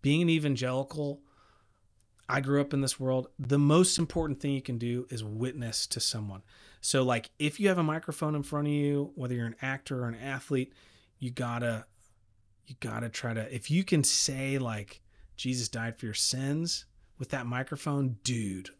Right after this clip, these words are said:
like, you, that's, that's as Christian as you can possibly be. And I just think it's absurd.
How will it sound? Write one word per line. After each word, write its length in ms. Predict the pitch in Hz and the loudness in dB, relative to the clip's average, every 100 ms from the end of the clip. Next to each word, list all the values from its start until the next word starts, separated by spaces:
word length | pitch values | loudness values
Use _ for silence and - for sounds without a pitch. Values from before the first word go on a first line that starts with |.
| - | -10
like, 260 | 120 98 | -10 -8
you, 400 | 139 156 160 160 - _ _ _ _ - | -4 2 2 0 -4 _ _ _ _ -2
that's, 360 | 139 139 - - _ _ _ - | 0 0 -4 -8 _ _ _ -6
that's 220 | 151 - | -4 0
as 120 | 139 | -2
Christian 420 | - 208 180 170 | 0 2 4 2
as 100 | 143 | 2
you 80 | 135 | 0
can 120 | 123 | -2
possibly 420 | 107 117 107 - | -6 -8 -8 -8
be. 320 | 101 98 95 - - - - - - - - | -8 -8 -12 -18 -20 -20 -20 -20 -20 -20 -2
And 80 | 156 | 4
I 80 | 175 | 6
just 140 | 208 | 6
think 120 | 233 208 | 4 4
it's 120 | - | 2
absurd. 500 | 139 - 139 101 | -2 -2 -2 -4